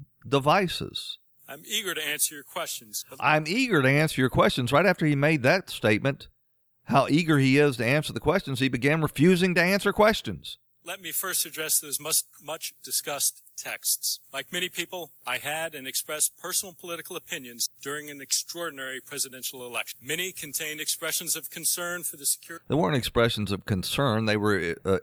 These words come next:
Speaker 1: expressions of hatred and animus, uh, that if you felt those so, so strongly, you should have recused yourself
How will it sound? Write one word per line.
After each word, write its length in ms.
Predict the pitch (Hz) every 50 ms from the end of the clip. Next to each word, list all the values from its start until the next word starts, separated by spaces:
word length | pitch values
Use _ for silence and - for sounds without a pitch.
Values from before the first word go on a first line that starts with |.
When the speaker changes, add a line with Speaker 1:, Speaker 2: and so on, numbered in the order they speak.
| -
Speaker 1:
expressions 600 | - 95 90 - - 120 117 113 - - 101 92
of 80 | 92 -
hatred 380 | - 117 120 127 - 135 120 113
and 100 | 107 87
animus, 560 | 95 120 143 131 95 92 - - - - - _ _ _ _ _ _ _ _ _ _ _ _ _ _ _ _ -
uh, 140 | 101 107
that 160 | 107 107 117 120
if 140 | 120 -
you 100 | 131 143
felt 340 | 147 - - 170 190 214 160
those 200 | 139 131 113 101
so, 200 | - - - - -
so 240 | - - 139 127 120
strongly, 640 | - - - - 117 107 107 110 117 113 120 131 131
you 140 | 127 123
should 200 | 113 - - 143
have 140 | 131 127 110
recused 680 | 104 104 98 - - - 160 165 185 170 160 127 107
yourself 720 | - 107 110 113 - - - 110 107 107 110 - - -